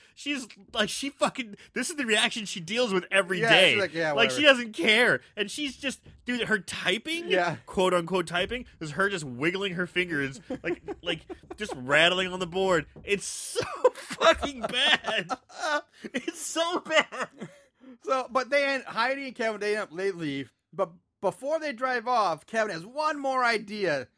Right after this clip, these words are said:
Speaker 2: on how to get in. So he decides that they're going to bribe one of the orderlies that's out back, that they see out back smoking. Now, I never knew that mental asylums had playgrounds for inmates to play on,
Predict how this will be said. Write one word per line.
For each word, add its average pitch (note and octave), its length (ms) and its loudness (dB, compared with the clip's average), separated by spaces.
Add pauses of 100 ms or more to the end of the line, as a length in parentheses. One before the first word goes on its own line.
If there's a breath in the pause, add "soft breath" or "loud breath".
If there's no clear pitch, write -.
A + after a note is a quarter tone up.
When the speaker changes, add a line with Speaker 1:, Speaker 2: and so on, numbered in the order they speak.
(280 soft breath)
Speaker 2:
on D3+ 80 -4
how G3+ 240 2
to G3+ 100 0
get F#3 160 2
in. C3+ 280 -4 (760)
So A#3 120 0
he C#4 220 -2
decides B3+ 440 0
that G3+ 100 -6
they're A#3 80 -4
going A#3 200 -6
to G3+ 140 -10
bribe A#3 640 0
one A3+ 120 0
of A3 40 -4
the G#3 80 -4
orderlies F#3 520 -2
that's D#3+ 220 -4
out G3 280 0
back, F3 280 0 (120)
that E3 100 -4
they F#3 100 -4
see G3+ 160 -10
out F3+ 140 0
back D#3+ 240 0
smoking. B2+ 560 -8 (840)
Now, G#3 320 2 (1040)
I D4+ 180 -2
never D#4 400 0
knew A3+ 240 0
that F3+ 140 4
mental A3 260 -2
asylums G#3 460 -2
had D3+ 180 0
playgrounds F#3 880 2
for F#3+ 160 -4
inmates D#3+ 380 -2
to D3+ 80 -10
play C#3 240 -4
on, B2+ 260 -4